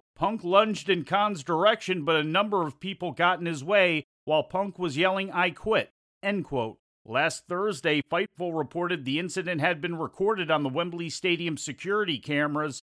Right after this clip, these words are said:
and that A E W had been reviewing the footage. Khan's release yesterday also showed appreciation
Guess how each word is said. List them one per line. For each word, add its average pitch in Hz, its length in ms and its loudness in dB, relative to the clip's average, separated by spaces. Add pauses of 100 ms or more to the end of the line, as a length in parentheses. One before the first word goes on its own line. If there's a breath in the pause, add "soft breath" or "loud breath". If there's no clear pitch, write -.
(140)
and 131 120 -2
that 143 140 0
A 143 80 0
E 170 240 -2
W 170 360 2
had 147 200 2
been 170 160 -4
reviewing 170 540 -2
the 160 60 -6
footage. 147 580 -4 (500)
Khan's 170 400 0
release 160 480 -2
yesterday 165 540 2
also 185 360 4
showed 180 320 0
appreciation 175 920 -2